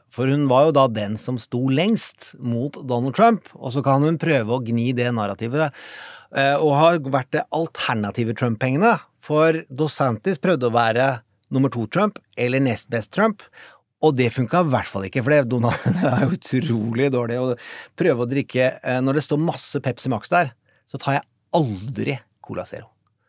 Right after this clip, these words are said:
Altså, det er bare helt uaktuelt. Jeg synes det er latterlig at det settes på bordet, at det blandes de to tingene, så lenge det er masse Pepsi Max, no way. Og, ja, så da har de investert i det. Det andre er at de investerer i Trump-motstand av den tanken du sier.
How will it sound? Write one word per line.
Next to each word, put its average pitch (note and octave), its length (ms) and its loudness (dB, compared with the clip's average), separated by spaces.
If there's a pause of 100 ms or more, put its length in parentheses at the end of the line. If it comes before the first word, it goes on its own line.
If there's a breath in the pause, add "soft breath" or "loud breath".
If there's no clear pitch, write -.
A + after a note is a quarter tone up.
(140)
Altså, C#3 160 2
det D3 80 6
er C#3 140 2
bare B2+ 180 2
helt B2+ 480 0
uaktuelt. C3+ 320 -2
Jeg C3 140 -2
synes A#2+ 100 -4
det C3 60 -2
er C#3 100 -2
latterlig - 480 -6
at A2+ 80 -6
det A#2+ 80 -8
settes - 240 -4
på B2 80 -4
bordet, A#2+ 240 -2
at D3+ 60 0
det D3 100 -4
blandes B2+ 400 2
de C3+ 160 4
to B2 80 -4
tingene, C#3 220 -2
så E3 80 0
lenge B2 100 -2
det C3 80 -4
er D3+ 80 -2
masse - 320 -8
Pepsi B2 240 -2
Max, G#3 160 0 (320 soft breath)
no A#2+ 300 2 (100)
way. G#2 220 -6 (640 loud breath)
Og, E3 400 6 (400)
ja, C#3 160 0
så D#3+ 160 4
da D#3+ 160 6
har A#2 240 6
de D3+ 140 6 (800)
investert C#3 480 2
i G2+ 80 -4
det. F#2+ 160 -8
Det D#3 80 4
andre E3+ 240 4
er C#3 80 0
at D3 80 -2
de D#3+ 80 2 (240)
investerer A#2+ 560 -2
i B2+ 240 -4
Trump-motstand B2 1300 -2 (400)
av A#2 160 0
den A#2+ 160 -4
tanken A#2+ 400 -6
du B2 80 -6
sier. D#3 320 -4